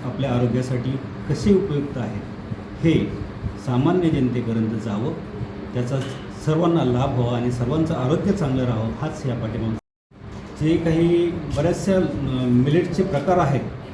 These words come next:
ते बऱ्याचशा लोकांना माहिती नाहीत आणि ते आपल्या आरोग्यासाठी कसे चांगले आहेत. म्हणजे जर आपण बघितलं तर गव्हामध्ये ग्लुटेन आहे, ग्लुटेन आपल्या शरीरासाठी हानिकारक आहे, परंतु मिलेटचे ग्लुटेन फ्री आहे. मग त्यासाठी आपण ते कशा पद्धतीने खाल्ले पाहिजे, तर मिलेट्सपासून कुठले कुठले प्रोडक्ट्स,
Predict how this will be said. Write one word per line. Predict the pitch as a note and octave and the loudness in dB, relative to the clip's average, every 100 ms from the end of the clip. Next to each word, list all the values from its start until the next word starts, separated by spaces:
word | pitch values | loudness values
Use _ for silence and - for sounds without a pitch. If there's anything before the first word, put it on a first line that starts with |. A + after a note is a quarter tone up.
| - | -6
ते | |
बऱ्याचशा | D3 E3+ F#3+ G#3+ | 0 2 4 2
लोकांना | D#3+ D3 D#3+ E3 | 2 2 2 2
माहिती | B2 A2 A2+ | 2 2 0
नाहीत | C#3+ A#2 G#2+ | 0 0 0
आणि | B2 C#3 E3 | 0 0 2
ते | |
आपल्या | E3+ E3+ E3+ | 0 0 2
आरोग्यासाठी | E3+ E3 F3+ F#3 F#3 | 2 2 2 2 2
कसे | F3+ G3 | 2 0
चांगले | A3+ D#3 C#3 | 2 0 2
आहेत. | A#2+ A2+ | 0 0
म्हणजे | C3+ D#3+ | 0 0
जर | E3 F3+ E3+ | 0 -2 -4
आपण | C#3 E3+ | -2 0
बघितलं | D#3 D#3 F3 B2 A2+ | 2 2 2 0 0
तर | B2+ | 0
गव्हामध्ये | B2 C#3 D#3 F3 F3+ | 2 2 4 4 2
ग्लुटेन | E3+ D3+ D3 D#3+ | 2 0 0 0
आहे, | A2 F#2 - - B2+ | 0 -4 -8 -2 0
ग्लुटेन | - F3 E3+ | 2 0 0
आपल्या | E3+ F3 | 0 -2
शरीरासाठी | D#3 D3 D#3 D#3+ D#3+ F3+ - - - | -2 0 0 -2 -2 -2 -4 -8 -4
हानिकारक | F3 G3+ F3+ C#3 A2+ | 4 4 6 2 0
आहे, | G2+ | -2
परंतु | G2+ C3+ D3+ | -4 -4 -2
मिलेटचे | D#3+ D3+ E3+ F#3 - | 0 2 4 2 2
ग्लुटेन | F3+ C#3+ D#3 D#3+ F#3 | 0 0 -2 4 4
फ्री | F3 C3+ | 4 0
आहे. | B2 G2+ - - - - - | 0 -2 -4 -10 -14 -16 -6
मग | E3 E3+ | -4 0
त्यासाठी | F#3 G3 G3 G#3 - - - - | 2 4 4 2 2 -6 -10 -4
आपण | D3+ F#3+ | 2 4
ते | G3+ | 4
कशा | G3+ G3 A3+ | 4 4 6
पद्धतीने | G3+ F#3+ F#3 F#3 | 4 2 4 4
खाल्ले | C#3+ C#3 C#3+ | 4 0 0
पाहिजे, | B2+ A2 G2+ G2+ | 0 0 -2 -4
तर | C#3+ | 0
मिलेट्सपासून | D3 D#3+ F#3 G3 F#3+ F#3 F#3+ - | 4 6 4 4 0 2 2 2
कुठले | F#3 G#3+ A3 | 2 2 2
कुठले | G#3 G3+ | 2 2
प्रोडक्ट्स, | G#3 - D#3+ F#3+ F#3+ - | 2 2 2 2 2 -4